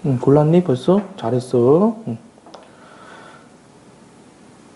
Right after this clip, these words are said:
얘들아, 동굴이나 강가에 막집을 짓고 살았다?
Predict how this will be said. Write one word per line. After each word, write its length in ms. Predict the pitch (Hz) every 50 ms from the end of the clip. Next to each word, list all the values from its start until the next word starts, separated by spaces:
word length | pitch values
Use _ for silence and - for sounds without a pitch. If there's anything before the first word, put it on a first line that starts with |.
| - - - - - - - - - - - - - - - - - - - - - - - - - - - - - -
얘들아, 400 | 170 165 160 147 117 - - -
동굴이나 640 | - 131 151 175 190 185 202 202 214 208 208 202 208
강가에 480 | - - 127 139 143 143 165 175 175 165
막집을 500 | 127 113 107 - - - 170 151 156 147
짓고 200 | - 156 - 147
살았다? 460 | 147 151 147 135 - - 165 165 165